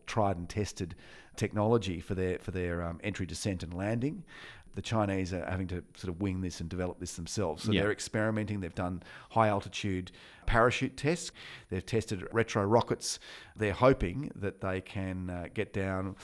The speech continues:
Speaker 1: with a lander and a rover. The rover will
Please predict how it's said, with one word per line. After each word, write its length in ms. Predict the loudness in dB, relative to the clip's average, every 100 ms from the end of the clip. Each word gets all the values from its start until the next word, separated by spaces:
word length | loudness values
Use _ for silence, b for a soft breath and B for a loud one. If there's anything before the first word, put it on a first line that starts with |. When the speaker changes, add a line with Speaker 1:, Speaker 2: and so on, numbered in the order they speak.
| B B
Speaker 1:
with 160 | -4
a 40 | -2
lander 500 | 0 2 2 0 0
and 200 | 0 0
a 60 | 4
rover. 420 | 8 8 8 4
The 180 | 2 6
rover 320 | 10 10 8
will 380 | 4 4 2